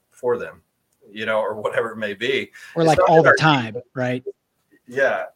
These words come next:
Speaker 1: It's, it's not in our nature to wanna know this person. It's, it's in our nature to wanna, to set up a little web page thingy and for people to show up and sit down and listen to what we have to say, right? That's our, that's our business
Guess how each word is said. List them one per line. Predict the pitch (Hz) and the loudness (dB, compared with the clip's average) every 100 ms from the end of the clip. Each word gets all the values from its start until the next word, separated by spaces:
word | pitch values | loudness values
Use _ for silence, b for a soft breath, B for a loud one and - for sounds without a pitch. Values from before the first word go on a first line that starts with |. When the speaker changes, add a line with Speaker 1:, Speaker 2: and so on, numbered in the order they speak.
| _ | _
Speaker 1:
It's, | 131 131 | -8 -4
it's | 143 147 | -4 0
not | 202 311 | 0 2
in | |
our | 226 143 | 2 2
nature | 127 135 - 120 | 2 -2 -2 -6
to | 117 127 | -6 -4
wanna | 139 147 107 | -2 -2 -4
know | 107 113 | -4 -6
this | 107 98 | -6 -12
person. | - 98 - | -10 -8 -6
It's, | 131 131 | -8 -8
it's | 135 143 | -10 -8
in | 139 | -4
our | 185 | -2
nature | 185 143 139 123 | 0 -2 -4 -10
to | - | -8
wanna, | 123 131 123 101 - - - - - | -6 -4 -4 -8 -14 -16 -10 -8 -6
to | - | -6
set | 120 - 135 | -8 0 2
up | 127 - | 2 0
a | |
little | 113 113 107 98 - _ _ _ _ _ | -4 -4 -6 -10 -16 _ _ _ _ _
web | - 123 156 | -6 -2 -2
page | 151 113 104 - | -2 -6 -6 -12
thingy | 101 101 110 113 _ _ - | -12 -12 -14 -18 _ _ -14
and | 110 | -12
for | 113 | -12
people | - 123 117 | -10 -8 -8
to | 101 | -8
show | - 110 107 | -6 -4 0
up | 147 131 - - _ | 2 2 -2 -12 _
and | 110 107 | -16 -12
sit | 120 120 | -12 -8
down | 113 107 | -6 -6
and | |
listen | 104 101 113 | -8 -12 -14
to | 101 | -10
what | 101 98 | -8 -8
we | 101 | -10
have | 98 92 | -10 -10
to | - | -12
say, | - 156 - - _ _ _ | -6 -4 -4 -10 _ _ _
right? | 95 95 113 - | -6 -4 -4 -6
That's | 110 107 | -8 -6
our, | 110 104 95 - _ _ _ _ _ _ | -4 -4 -6 -10 _ _ _ _ _ _
that's | - 101 | -12 -6
our | 110 104 - - | -6 -6 -10 -14
business | 113 101 104 107 - - | -12 -12 -14 -14 -14 -18